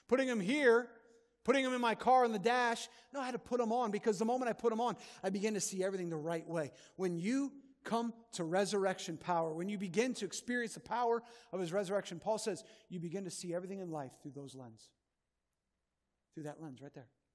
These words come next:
Everything. And Paul says, "I want to know the power of his resurrection." And so he, in doing so, in changing his view, Paul is saying,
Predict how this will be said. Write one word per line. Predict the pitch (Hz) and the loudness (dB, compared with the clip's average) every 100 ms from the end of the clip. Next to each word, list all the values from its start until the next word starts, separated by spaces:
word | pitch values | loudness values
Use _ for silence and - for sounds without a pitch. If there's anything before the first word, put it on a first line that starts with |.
| _ _ - | _ _ -6
Everything. | 147 139 123 104 _ _ _ _ _ _ _ _ _ _ _ _ _ _ _ _ _ _ _ _ _ _ _ _ _ _ _ _ _ _ _ _ _ _ | -6 -8 -16 -20 _ _ _ _ _ _ _ _ _ _ _ _ _ _ _ _ _ _ _ _ _ _ _ _ _ _ _ _ _ _ _ _ _ _
And | - | -6
Paul | 160 156 | -2 -2
says, | 170 143 | -2 -2
"I | |
want | 156 160 | -2 -2
to | 156 | -4
know | 156 165 | -4 -4
the | |
power | 147 156 147 | -6 -6 -4
of | 143 | -4
his | 135 | -6
resurrection." | 147 135 156 143 - 120 - _ _ _ _ _ _ _ _ _ _ _ _ _ _ - | -6 -4 -6 -8 -12 -16 -18 _ _ _ _ _ _ _ _ _ _ _ _ _ _ -16
And | 151 | -4
so | 208 | -2
he, | 185 190 147 - _ _ _ _ _ _ _ _ _ | 0 -2 -6 -12 _ _ _ _ _ _ _ _ _
in | 220 202 | -4 0
doing | 208 247 226 | 2 2 2
so, | - 208 | 2 2
in | 208 185 | 2 -2
changing | - 240 247 202 214 | -2 2 2 2 0
his | 196 151 | -2 -2
view, | 139 240 220 | 0 0 0
Paul | - 220 220 | 2 2 4
is | 190 | 2
saying, | - 226 | 2 2